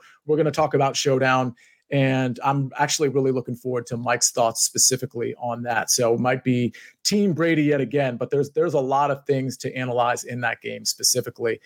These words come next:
Mike, Sunday's that three-game slate. You have a core four to give out for Sunday. You already gave it out for Saturday. What's the core four for the three-game Sunday slate?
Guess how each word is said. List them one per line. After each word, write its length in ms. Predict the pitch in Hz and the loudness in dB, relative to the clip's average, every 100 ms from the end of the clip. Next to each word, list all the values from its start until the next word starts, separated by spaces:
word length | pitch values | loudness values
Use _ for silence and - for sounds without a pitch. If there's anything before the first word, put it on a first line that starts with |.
| - _ - | -18 _ -4
Mike, 400 | 139 131 - - _ _ - | 0 0 -2 -12 _ _ -4
Sunday's 500 | - 156 151 147 - | 0 0 0 0 0
that 240 | 143 139 | -2 0
three-game 400 | 151 143 143 139 | 0 2 2 0
slate. 400 | 135 143 143 151 | -2 0 0 0
You 140 | 147 | 0
have 100 | 147 | 0
a 60 | 135 | 0
core 280 | - 151 151 | -2 0 0
four 420 | - 147 151 156 | 0 0 2 0
to 140 | - | -2
give 200 | 131 143 | -2 2
out 140 | 135 135 | 2 0
for 80 | 131 | -2
Sunday. 340 | - 147 151 | 0 2 2
You 160 | 127 139 | 0 0
already 260 | 147 147 | 2 2
gave 220 | 139 143 | 2 0
it 40 | 135 | 2
out 220 | 135 - | 0 0
for 80 | 127 | -4
Saturday. 520 | - 139 143 151 165 | 0 2 2 2 0
What's 340 | 127 127 190 | 0 -2 0
the 100 | - | 0
core 280 | 208 190 185 | 0 0 0
four 300 | - 170 170 | 0 0 0
for 140 | 165 139 | 0 -2
the 100 | 127 | -2
three-game 440 | 139 139 139 127 | -2 0 0 -2
Sunday 320 | - 117 104 | -4 -6 -6
slate? 260 | - - | -8 -10